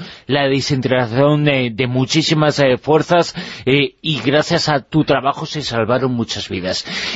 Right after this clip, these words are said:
Y pesase, nos, eh, dijiste aquí que se podía haber llegado incluso más lejos, eh, que había algunos elementos, eh,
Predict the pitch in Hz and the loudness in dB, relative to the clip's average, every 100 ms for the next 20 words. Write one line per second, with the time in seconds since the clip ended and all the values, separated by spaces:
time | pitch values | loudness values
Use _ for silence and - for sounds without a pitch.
0 | - 151 - 156 135 151 175 196 190 160 | -2 0 2 2 2 0 -2 0 0 2
1 | 123 110 127 107 104 135 - 151 156 143 | 2 2 0 0 -4 -6 -2 -2 -2 0
2 | 180 - 160 135 135 147 160 147 147 147 | 2 2 2 4 6 4 4 2 2 2
3 | 156 143 156 151 170 180 - 123 127 120 | 0 -4 -4 -2 0 0 -2 -2 -2 -2
4 | 107 90 - 92 - - - - 123 139 | -8 -10 -10 -12 -12 -14 -14 -2 2 2
5 | 127 - 135 135 160 151 156 151 - 147 | 2 0 0 0 0 0 0 0 2 2
6 | 156 190 190 147 135 | 2 2 2 2 2